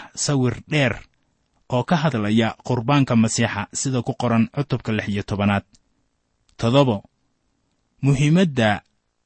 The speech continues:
halka qurbaanka lagu bixiyo ee naxaasta ah, oo ka mid ah taambuugga, ayaa inoo faahfaahinaysa calaamadaha aasaaska ah ee isku tallaabta, sida ku qoran cutubka toddoba iyo tobanaad.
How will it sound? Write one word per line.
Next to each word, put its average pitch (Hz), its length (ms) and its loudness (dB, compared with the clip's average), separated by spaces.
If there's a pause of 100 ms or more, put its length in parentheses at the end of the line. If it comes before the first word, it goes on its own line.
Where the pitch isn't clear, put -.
(300)
halka 165 400 0
qurbaanka 131 640 0
lagu 123 260 2
bixiyo 107 520 0
ee 113 320 0 (100)
naxaasta 120 640 2
ah, 101 160 -2 (960)
oo 120 380 0
ka 180 120 4
mid 127 220 4
ah 107 320 -2 (120)
taambuugga, 117 800 2
ayaa 120 360 -2 (100)
inoo 135 260 0
faahfaahinaysa 113 1000 -2
calaamadaha 117 600 0 (180)
aasaaska 127 500 -4
ah 120 160 0 (360)
ee 110 120 -6
isku - 220 -4
tallaabta, 107 560 -2 (1040)
sida 156 280 0
ku 151 120 0
qoran 110 420 4
cutubka 117 340 -2
toddoba 104 340 0
iyo 104 160 -2
tobanaad. 98 420 0